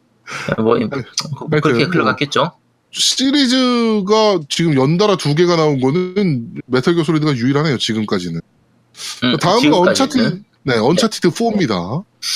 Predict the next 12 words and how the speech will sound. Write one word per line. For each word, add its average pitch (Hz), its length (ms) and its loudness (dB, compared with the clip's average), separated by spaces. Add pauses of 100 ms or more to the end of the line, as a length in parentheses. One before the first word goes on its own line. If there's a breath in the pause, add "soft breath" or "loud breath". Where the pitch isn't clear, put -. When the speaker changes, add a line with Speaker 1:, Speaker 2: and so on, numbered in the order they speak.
(300 loud breath)
Speaker 1:
오히려 - 260 0
이게 320 200 0
좀 - 180 -2
애매한데. 98 520 -4
Speaker 2:
네, 143 220 2
저는 214 320 2
언차티드 277 580 2
투가 440 420 2
들어갔으면 240 420 2
들어갔지. 131 680 0
Speaker 1:
그쵸, 92 440 0
맞아요. 90 540 0